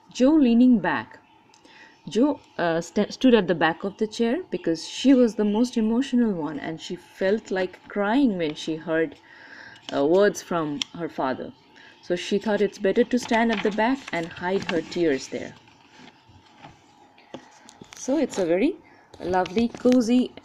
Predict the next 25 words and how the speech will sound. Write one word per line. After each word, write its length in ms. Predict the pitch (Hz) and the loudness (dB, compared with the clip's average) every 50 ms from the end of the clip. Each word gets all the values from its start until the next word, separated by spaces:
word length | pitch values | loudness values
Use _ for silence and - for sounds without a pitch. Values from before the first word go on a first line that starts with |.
| _ - - - | _ -20 -10 -6
family 420 | 202 196 190 185 196 202 202 202 | -4 -4 -2 -2 -2 0 -2 -2
scene 340 | 190 - - 190 185 196 202 | -4 -4 -6 -4 -4 -2 -2
that 180 | 180 156 156 - | -2 -4 -4 -2
we 100 | 151 156 | -2 0
are 80 | 151 | 0
encountering 720 | 151 147 147 - 180 165 160 165 165 - 190 196 208 202 | 0 -2 -6 -8 -8 -8 -8 -8 -8 -6 -4 -4 -4 -4
here. 280 | 196 202 226 254 294 370 - - - - _ _ _ _ _ _ - - - - - _ | -2 -2 0 0 0 -2 -6 -14 -20 -20 _ _ _ _ _ _ -20 -20 -20 -20 -20 _
So 160 | - - - | -12 -8 -6
their 160 | 170 160 175 | -2 -2 0
mother 260 | 170 165 175 175 175 190 | 0 0 -2 -2 -2 -2
starts, 540 | 196 - - 185 175 180 175 - - - - - | -4 -4 -4 -2 -4 -4 -4 -8 -14 -14 -12 -10
uh, 400 | - 143 143 135 135 127 - - - _ _ - | -6 -4 -4 -2 -4 -4 -6 -10 -16 _ _ -14
reading 400 | - 165 170 190 165 156 208 214 | -8 -4 -4 -2 -2 0 0 0
the 80 | 202 202 | 0 0
letter. 400 | 202 202 190 196 214 277 370 415 - - _ _ _ _ _ _ - - - _ _ - | 0 0 0 0 0 -2 -2 -4 -10 -18 _ _ _ _ _ _ -20 -20 -20 _ _ -8
Uh, 300 | - 170 170 170 170 165 147 - - | -4 -2 -2 0 -2 -4 -6 -10 -16
the 220 | - - - 208 | -12 -4 -2 0
letter, 260 | 214 226 240 269 330 339 - | 2 2 4 4 2 2 4
it 140 | - 220 - - - - - | 2 2 0 0 -14 -16 -6
contains 760 | - 220 220 208 220 233 233 269 392 415 - - - - - - - - _ _ | -2 -2 -2 2 2 4 4 4 2 0 -8 -12 -14 -14 -18 -20 -20 -20 _ _
the 180 | - 160 160 202 | -14 -6 -4 0
descriptions 720 | - 202 190 - - - 220 220 - - 247 233 226 - | 2 2 0 0 0 0 0 0 0 0 0 2 2 2
of 220 | 226 196 190 - | 0 -2 -2 -2
the 240 | - 180 170 156 156 - _ _ _ _ - - _ _ - | -4 -4 -4 -4 -6 -10 _ _ _ _ -20 -20 _ _ -4
army 360 | 175 185 190 202 202 202 196 | -2 0 0 0 0 0 -2